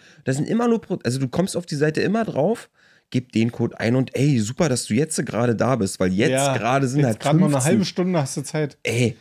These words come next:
Speaker 1: Alter, und die zocken dich richtig ab. Ey, voll
Speaker 2: <laughs>
Speaker 1: eiskalt, Mann.
Speaker 2: Abonnier noch unseren Newsletter, dann kriegst
Speaker 1: Ja,
Speaker 2: du
Speaker 1: ja.
Speaker 2: nochmal zehn Euro.
Speaker 1: Ey, voll krass.
Speaker 2: Gut.
Speaker 1: Okay, haben wir Ditte. Kino ist teuer,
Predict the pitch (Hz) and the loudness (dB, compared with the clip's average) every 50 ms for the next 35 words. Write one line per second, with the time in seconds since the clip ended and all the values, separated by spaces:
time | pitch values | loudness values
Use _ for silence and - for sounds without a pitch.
0 | _ _ _ _ _ _ _ - 120 - - 107 95 90 - - 127 127 - - | _ _ _ _ _ _ _ -8 -6 -6 -6 -6 -8 -6 -6 -4 -4 -4 -2 -2
1 | 131 110 101 - - 113 120 139 - - 117 110 - - 101 - 127 - - - | -2 -2 -2 -4 -2 -2 -2 -2 -4 -6 -6 -6 -4 -4 -2 -2 -4 -2 -2 -4
2 | - - 269 - - 202 196 - - 226 - - 254 262 - - - 123 123 - | 0 0 -2 0 2 0 0 0 -2 -2 2 4 4 4 4 2 2 0 0 -2
3 | - - 226 - - 156 139 - - - 151 156 165 156 143 147 135 127 131 123 | -2 -2 -2 0 0 0 2 2 2 2 2 2 2 0 0 -2 -2 -2 -2 -2
4 | 127 156 190 185 190 190 185 175 185 180 165 143 - - 104 104 107 107 110 110 | 0 -2 -2 -2 -2 -4 -4 -2 -2 -4 -4 -4 -2 0 2 4 4 4 4 4
5 | 110 - 113 - 185 160 135 131 156 165 165 170 175 180 _ - - 95 95 95 | 2 0 0 -4 -6 -6 -6 -6 -6 -4 -4 -4 -6 -8 _ -8 -6 -4 -4 -6
6 | 90 - _ _ _ _ - - 92 90 - 92 92 92 - _ _ _ _ _ | -6 -10 _ _ _ _ -4 -4 -4 -2 0 -2 -4 -4 -6 _ _ _ _ _
7 | _ _ _ _ _ _ - - - 123 113 104 - - _ _ _ _ _ _ | _ _ _ _ _ _ -12 -8 -6 -4 -4 -6 -10 -20 _ _ _ _ _ _
8 | - 110 - - 113 101 110 123 127 117 98 107 92 - 85 85 - _ _ _ | -6 -6 0 0 0 2 2 0 0 2 0 0 0 0 -4 -4 -4 _ _ _
9 | _ _ - - 165 170 185 180 156 147 - - - - 139 156 180 202 220 226 | _ _ -4 -2 0 0 2 0 0 -2 -4 -10 -6 -4 -4 -4 -4 -4 -6 -8
10 | 220 | -12